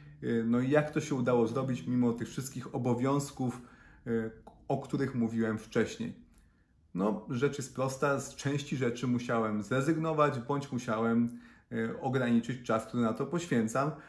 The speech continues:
e, tak żeby ten czas na naukę odzyskać. Z czego zrezygnowałem? Zrezygnowałem, e, z częstego chodzenia na siłownię. Obecnie na siłownię chodzę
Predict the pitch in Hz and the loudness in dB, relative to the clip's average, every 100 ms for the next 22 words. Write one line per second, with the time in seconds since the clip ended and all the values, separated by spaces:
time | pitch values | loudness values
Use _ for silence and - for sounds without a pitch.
0 | - - 123 131 127 117 113 117 139 131 | -12 -4 -4 -4 0 2 2 -2 -2 -2
1 | 131 - 104 113 - 120 117 107 107 - | -4 0 2 2 0 0 2 2 0 0
2 | 113 110 - - 127 120 131 - - - | 0 -2 -12 -6 -2 0 -2 -4 -8 -12
3 | - - - - 180 175 165 156 151 117 | -18 -20 -20 0 4 6 6 4 4 4
4 | 98 98 117 139 143 143 151 139 120 113 | 4 2 0 0 2 4 6 6 4 4
5 | 113 110 104 - - 127 - 143 135 131 | 0 -2 -4 -6 -2 -2 0 0 0 -2
6 | 120 107 98 - 139 165 165 151 147 - | 0 0 -2 -2 2 2 2 0 -2 -10
7 | - - 135 123 135 - 117 110 - 117 | -20 -6 -2 0 0 0 0 0 -2 4
8 | 117 113 107 95 113 98 101 | 4 4 0 -2 -4 -2 -2